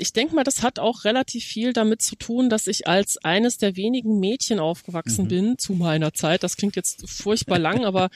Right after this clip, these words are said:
Speaker 2: <laughs>
Speaker 1: ich bin einfach ein Kind der achtziger und neunziger.
Speaker 2: Ja.
Speaker 1: Damals haben noch nicht so viele Mädels gezockt.
Speaker 2: Mhm.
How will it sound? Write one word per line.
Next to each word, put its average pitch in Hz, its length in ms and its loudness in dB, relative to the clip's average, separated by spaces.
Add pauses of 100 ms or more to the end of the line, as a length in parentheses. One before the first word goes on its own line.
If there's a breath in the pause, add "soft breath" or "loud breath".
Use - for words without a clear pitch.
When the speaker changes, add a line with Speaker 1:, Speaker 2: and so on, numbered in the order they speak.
(100)
Speaker 2:
<laughs> - 180 -20
Speaker 1:
ich - 180 -2
bin 240 120 2
einfach 240 340 0
ein 226 100 0
Kind 226 240 0
der 196 120 2
achtziger 196 420 -2
und 180 140 0
neunziger. 180 520 0
Speaker 2:
Ja. 294 60 0 (600 soft breath)
Speaker 1:
Damals 190 440 2
haben 175 260 -2
noch 302 120 -2
nicht 247 220 0
so 226 80 -8
viele 208 280 -2
Mädels 202 360 2
gezockt. - 640 -6
Speaker 2:
Mhm. 95 200 -6